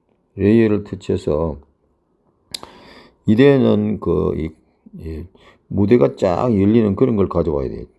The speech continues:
가-, 가져오겠습니다. 레이어를 터치한 다음에 미디어를 터치합니다. 이게 미디어를 터치합니다. 미디어를 딱 터치해서 다시 또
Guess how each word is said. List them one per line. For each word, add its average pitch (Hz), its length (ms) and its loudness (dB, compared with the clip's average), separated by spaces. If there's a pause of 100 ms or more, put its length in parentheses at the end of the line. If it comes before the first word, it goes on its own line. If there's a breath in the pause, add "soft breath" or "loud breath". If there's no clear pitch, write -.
(120)
가-, - 140 -16 (160)
가져오겠습니다. 78 760 -4 (760 soft breath)
레이어를 117 560 4
터치한 110 420 0
다음에 104 600 0 (800)
미디어를 113 720 2
터치합니다. 69 500 -8
이게 78 440 -4 (440)
미디어를 107 580 0
터치합니다. - 460 -20 (880)
미디어를 123 320 2
딱 - 180 -4
터치해서 98 640 -2 (540 soft breath)
다시 139 420 0
또 135 420 2